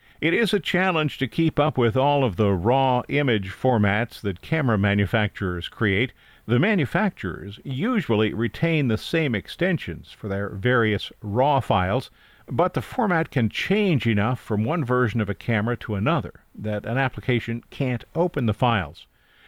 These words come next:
Smart Photo Editor supports a lot of raw formats, but there is no list of currently supported formats. The only way to find out for sure is to download the free trial version and then try to open a raw file from your camera.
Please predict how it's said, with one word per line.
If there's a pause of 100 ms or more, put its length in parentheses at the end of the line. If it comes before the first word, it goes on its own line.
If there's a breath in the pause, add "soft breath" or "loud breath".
(160 soft breath)
Smart
Photo
Editor
supports
a
lot
of
raw
formats, (260)
but
there
is
no
list
of
currently
supported
formats. (300 loud breath)
The
only
way
to
find
out
for
sure (120)
is
to
download
the
free
trial
version (440 soft breath)
and
then
try
to
open
a
raw
file
from
your
camera.